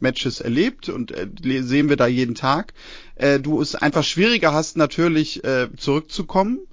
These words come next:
Und dadurch kann ein Match vielleicht dann auch einfach mal wirklich, ja, äh, als langweilig wahrgenommen werden. Ähm, du kannst es aber natürlich auch haben, dass, äh, gerade, äh, mit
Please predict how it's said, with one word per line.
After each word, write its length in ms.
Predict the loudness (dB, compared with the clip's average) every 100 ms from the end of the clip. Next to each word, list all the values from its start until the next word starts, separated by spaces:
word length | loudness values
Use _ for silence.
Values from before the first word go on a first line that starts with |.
| -18 -18 -20 -20 -8 2
Und 80 |
dadurch 300 | 6 6 4
kann 200 | 0 2
ein 160 | 4 4
Match 240 | 4 2
vielleicht 400 | 2 6 6 6
dann 100 | 2
auch 120 | 2 2
einfach 320 | 0 0 2
mal 180 | 4 4
wirklich, 400 | 2 0 -2 -4 6
ja, 280 | 8 8 4 0
äh, 140 | 2 2 -4 2
als 280 | 4 4 2
langweilig 680 | 4 6 6 4 4 -2 0
wahrgenommen 640 | 0 0 -4 -6 -6 -6
werden. 500 | -4 -4 -6 -8 -12 _ -20 -20 -20 -20 -8
Ähm, 340 | -2 -2 -2 -6
du 80 | -6
kannst 280 | 0 0 0
es 140 | -2
aber 200 | 0 0
natürlich 440 | 0 0 -2 -4 0
auch 300 | 2 2 2
haben, 360 | 2 4 2
dass, 300 | 0 -4 -6
äh, 240 | -4 -4 -2
gerade, 640 | 0 4 4 4 0 -2 -2
äh, 220 | 0 0
mit 460 | 0 -4 -6 -16